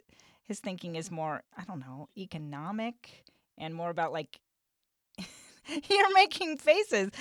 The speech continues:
I'm, I'm interested to hear what you say. Like, I, I really think a lot about, like, the teachings of Jesus and Christianity. And I'm like, "I don't know if really what I'm trying to do with sexual liberation is really related to that." But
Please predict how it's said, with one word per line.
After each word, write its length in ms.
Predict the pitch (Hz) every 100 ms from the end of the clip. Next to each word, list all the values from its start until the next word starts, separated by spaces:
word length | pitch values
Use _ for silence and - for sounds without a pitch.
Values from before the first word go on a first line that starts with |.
| 294 -
I'm, 240 | 311 320
I'm 280 | 285 285 285
interested 680 | 285 269 254 294 330 - 262
to 40 | 277
hear 200 | 262 254
what 160 | 240
you 140 | 226 233
say. 260 | - 285 - - - -
Like, 180 | 277 277
I, 260 | 247 302 311
I 100 | 277
really 300 | 277 285 311
think 200 | 349 285
a 60 | 247
lot 220 | 214 240
about, 280 | 277 208 185
like, 180 | 190 202
the 80 | 196
teachings 460 | 240 226 226 214
of 100 | 185
Jesus 480 | 170 233 269 185 190
and 200 | 202 160
Christianity. 640 | - 220 - 196 220 220 175
And 80 | 170
I'm 140 | 175
like, 200 | 180 180
"I 100 | 247
don't 220 | 339 403 302
know 220 | 311 302
if 120 | 285 - 226 175
really 240 | 220 254 262
what 160 | 240
I'm 140 | 233 240
trying 240 | 254 226
to 40 |
do 280 | 185 208 220
with 220 | 214 208 - - -
sexual 640 | - 202 196 - 202 208
liberation 840 | 202 196 185 185 196 - 208 202 196
is 220 | 175 175
really 260 | 196 220
related 500 | 214 190 196 311 254
to 120 | - 123
that." 260 | 95 - _ -
But 180 | 151